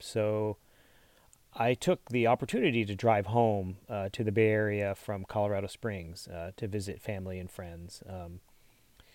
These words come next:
the drive, uh, to California went well, um, visited for a little while, and, uh, it was on the drive back that I, uh, that I'll remember forever. Um,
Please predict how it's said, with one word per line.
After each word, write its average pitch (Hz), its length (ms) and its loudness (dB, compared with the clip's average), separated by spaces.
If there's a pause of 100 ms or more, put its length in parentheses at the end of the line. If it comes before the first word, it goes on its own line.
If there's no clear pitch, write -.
(220)
the 120 100 4
drive, 117 540 8
uh, 101 380 -4
to - 100 -8
California 175 520 6
went 135 200 2
well, 131 400 6 (140)
um, 110 360 -4
visited 117 360 0
for 123 100 -2
a 113 60 2
little 113 160 2
while, 110 300 2
and, 104 360 -4
uh, 98 240 -4 (500)
it 113 60 -4
was 107 100 2
on 131 80 6
the 127 80 6
drive 143 300 6
back - 300 4
that 110 140 4
I, 104 180 2
uh, 87 500 -12
that 107 160 -2
I'll 110 300 2
remember 113 600 2 (240)
forever. 110 540 4 (180)
Um, 104 340 -4